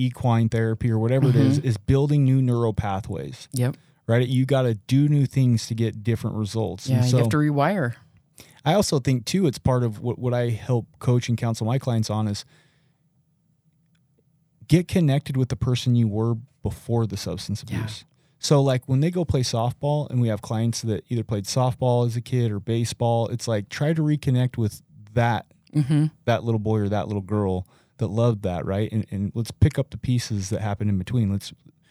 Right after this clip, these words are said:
Speaker 1: identify your true self and,
Speaker 2: Yeah.
Speaker 1: and move forward from there. So there, there's some therapeutic. And also, there's a thing called a, um, pain pleasure tolerance.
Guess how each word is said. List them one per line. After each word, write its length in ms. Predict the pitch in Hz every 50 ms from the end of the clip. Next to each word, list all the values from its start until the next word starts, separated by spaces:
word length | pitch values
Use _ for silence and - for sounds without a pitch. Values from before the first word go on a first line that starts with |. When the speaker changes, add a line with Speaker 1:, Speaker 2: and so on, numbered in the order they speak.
| _ _ _ _ _ _ _ _ _
Speaker 1:
identify 540 | 113 113 110 123 120 120 117 - - 117 113
your 160 | 113 104 107
true 260 | 98 - - 127 120
self 380 | 113 - - 104 95 95 - -
and, 180 | 101 98 -
Speaker 2:
Yeah. 140 | 131 127 107
Speaker 1:
and 80 | 101 104
move 140 | 107 104
forward 240 | - - 107 104 98
from 140 | - - 104
there. 160 | 107 107 98
So 200 | 104 - 113 110
there, 240 | 104 113 123 127 127 -
there's 220 | - 139 156 156 -
some 140 | - 131
therapeutic. 560 | 117 - 127 123 120 113 - 135 127 120 110 -
And 100 | 80 -
also, 460 | - 151 190 214 - - 123 117 117 - - - - _ _ _ _ _ _ _ _ _ _ _
there's 220 | - 127 131 120 120
a 60 | 123
thing 220 | - - 160 165
called 400 | 156 - 156 139 131 127 120 113 -
a, 400 | - 117 120 117 107 104 104 95 -
um, 320 | 113 113 107 101 98 98
pain 260 | 98 - 139 139 139 127
pleasure 360 | - - 123 127 120 123 120
tolerance. 640 | 110 - 120 110 117 123 139 151 165 147 - - -